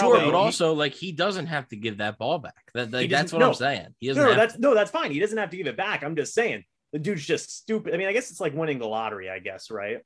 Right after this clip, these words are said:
Speaker 1: Yeah.
Speaker 2: I guess. Yeah. I mean, I just,
Speaker 3: If Ma-,
Speaker 2: man,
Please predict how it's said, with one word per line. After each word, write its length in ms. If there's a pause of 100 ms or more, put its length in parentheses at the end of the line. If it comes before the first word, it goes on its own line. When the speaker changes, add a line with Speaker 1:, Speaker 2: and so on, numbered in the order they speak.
(800)
Speaker 1:
Yeah. 220
Speaker 2:
I 60
guess. 400
Yeah. 220
I 80
mean, 280
I 120
just, 240 (440)
Speaker 3:
If 120
Ma-, 80
Speaker 2:
man, 220